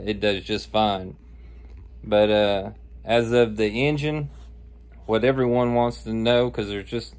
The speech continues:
not a lot of information on it. I, I've tried to find plenty as well, but, uh, I talked about fuel efficiency. So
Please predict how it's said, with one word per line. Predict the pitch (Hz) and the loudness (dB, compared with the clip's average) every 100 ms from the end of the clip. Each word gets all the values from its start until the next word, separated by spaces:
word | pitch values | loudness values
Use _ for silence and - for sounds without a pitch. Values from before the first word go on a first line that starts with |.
| - | -8
not | 113 113 | -2 0
a | |
lot | 110 107 | 2 0
of | 104 | -2
information | 104 104 120 127 - 98 | -6 -4 -2 -2 -6 -4
on | 98 | 0
it. | |
I, | 107 107 85 104 117 | 0 0 -4 -2 -2
I've | 120 | -2
tried | 117 104 | -2 -2
to | 95 | -2
find | - 104 101 101 92 - - - - - - - - - - - - - - - | -4 -2 -2 -6 -12 -18 -20 -20 -20 -20 -20 -20 -20 -20 -20 -20 -20 -20 -20 -6
plenty | 117 107 98 98 | -2 -2 -2 -6
as | 98 | -8
well, | 98 107 101 95 | -2 0 0 -2
but, | 95 92 - - - - - - - - | -4 -8 -10 -20 -20 -20 -20 -20 -18 -8
uh, | 101 101 101 92 92 - - - - - - - - - - - | -2 0 0 -2 -4 -10 -16 -20 -20 -20 -20 -20 -18 -18 -18 -14
I | - 113 | -6 -2
talked | - 120 120 | 4 4 4
about | 110 101 - | 0 0 -4
fuel | - 131 113 | -2 0 0
efficiency. | - 101 90 90 - 90 90 - - | -2 -8 -8 -12 -14 -14 -14 -16 -20
So | - 127 120 113 104 | -4 4 4 4 0